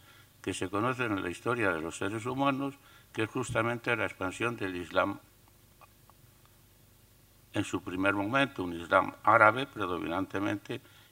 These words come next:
y después un Islam con otros, con otros calificativos. Yo sé, lo, lo primero que quiero advertir nada más,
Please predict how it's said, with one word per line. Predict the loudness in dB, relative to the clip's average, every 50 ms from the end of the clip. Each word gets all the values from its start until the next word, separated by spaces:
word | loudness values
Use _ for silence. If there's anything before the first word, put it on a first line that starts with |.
| -14 -10
y | -10 -8
después | -8 -10 -10 -6 -6 -6 -6 -6 -8 -6
un | -4 -2 -2 -2 -2
Islam | -2 0 0 0 -2 -4 -10 -16 -20 -20 -20 -20 -20 -20 -16
con | -10 -6 -4 -4
otros, | -4 -4 -4 -4 -4 -4 -4 -4 -6 -12 -16 -18 -10
con | -6 -4 -2 -2
otros | -2 -4 -4 -6 -4
calificativos. | -4 -4 -4 -4 -6 -10 -12 -12 -12 -12 -12 -12 -12 -14 -14 -14 -16 -14 -12 -12 -12 -14 -16 -20 _ _ -20 -20 -20 -20 -20 -20 -20 -20 -20 -20 -20 -20 -20 -20 -20 _ -20 -4
Yo | 0 0 2
sé, | 2 2 -2 -4
lo, | -2 0 0 0 0 0 0
lo | 0 0 2
primero | 0 0 4 4 4 4 4 2
que | 0 -2 -4
quiero | -2 0 2 2 2
advertir | 2 2 0 -2 -2 -4 -4 -4 -4 -2
nada | 0 2 2 4 2 2
más, | 0 -2 -6 -8 -12 -14 -18